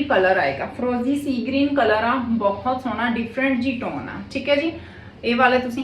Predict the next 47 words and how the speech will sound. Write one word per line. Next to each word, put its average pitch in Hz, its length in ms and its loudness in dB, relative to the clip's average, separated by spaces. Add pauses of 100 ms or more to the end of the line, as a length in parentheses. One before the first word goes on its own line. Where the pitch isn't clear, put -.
ਹੈਂਡ 220 240 2
ਵਰਕ 233 260 2
ਦਾ 254 100 4
ਸਾਰਾ 202 260 4
ਪੀਸ 202 320 0
ਲੈ 190 240 4
ਰਹੇ 202 160 2
ਹੋ 247 80 4 (180)
ਔਰ 226 260 4
ਰੀਜ਼ਨੇਬਲ 247 580 2
ਪ੍ਰਾਈਸ 208 400 4
ਹੋਏਗਾ, 214 340 4 (200)
ਪੂਰਾ 240 240 4 (120)
ਹੈਂਡ 214 300 4
ਵਰਕ 214 220 4
ਦਾ 220 120 4
ਪੀਸ 185 340 -4
ਆਏਗਾ, 143 280 -2 (100)
ਠੀਕ 240 140 -2
ਹੈ। 262 60 2
ਚਾਹੇ 247 280 -2
ਪੈਨਲਿੰਗ 214 480 0
ਹੋਏ, 226 220 0
ਚਾਹੇ 226 260 0
ਨੈਕਲਾਈਨ 226 520 0
ਹੋਏ, 233 280 -2 (400)
ਸਾਰਾ 226 380 6
ਹੀ 277 80 -2
ਪੀਸ 202 300 -2
ਏ 175 100 -2
ਵਨ 151 280 -6
ਆ, 165 200 -4
ਠੀਕ 240 160 -6
ਹੈ 269 120 2
ਜੀ। 311 100 -2 (680)
ਅਹ, 254 300 6 (140)
ਕਲਰ 277 220 6
ਆਪਸ਼ਨ 320 320 8
ਤੁਹਾਨੂੰ 311 240 6
ਫੁੱਲ 285 280 4
ਮਿਲੇਗੀ। 262 440 2 (100)
ਅਗਲਾ 247 320 2
ਕਲਰ 220 200 4
ਆਏਗਾ 208 280 4
ਬਲੈਕ, - 460 -2 (360)
ਠੀਕ 285 180 -4
ਹੈ। 359 40 2